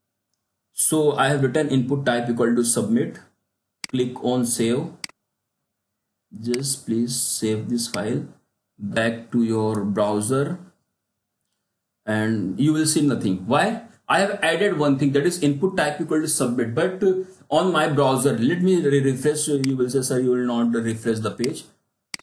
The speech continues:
Let me refresh, F five again, input type equal to submit.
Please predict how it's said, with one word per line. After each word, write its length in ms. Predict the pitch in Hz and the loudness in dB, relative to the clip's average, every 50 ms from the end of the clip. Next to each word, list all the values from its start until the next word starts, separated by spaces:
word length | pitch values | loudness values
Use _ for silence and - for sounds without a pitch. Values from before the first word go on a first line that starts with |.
| _ - | _ -4
Let 300 | - 120 123 127 123 120 | 0 0 0 0 0 -2
me 180 | 127 127 117 113 | -2 -2 -2 -4
refresh, 480 | 107 113 120 120 139 180 - - - - - _ _ _ _ _ _ - | -4 -2 0 0 0 0 -2 -4 -6 -10 -16 _ _ _ _ _ _ -6
F 140 | 120 120 - | -6 -6 -6
five 460 | - - 110 104 113 131 139 - - - _ _ _ - | -2 -2 0 0 0 -2 -4 -8 -14 -20 _ _ _ -4
again, 440 | 240 233 123 127 139 156 143 - - - _ _ _ _ _ _ _ _ _ _ _ _ | -2 0 2 2 0 -2 -4 -6 -12 -20 _ _ _ _ _ _ _ _ _ _ _ _
input 340 | - 139 139 135 170 160 143 | 0 0 0 2 0 0 0
type 220 | - 147 151 143 151 | 0 0 0 0 0
equal 260 | 139 135 143 131 131 | 0 0 0 0 0
to 300 | 135 165 190 190 - - - | 0 -2 -2 -4 -6 -12 -16
submit. 640 | - - - - - 151 113 113 117 110 - - - | -10 -6 -4 -2 0 0 -2 0 -2 -2 -2 -4 -8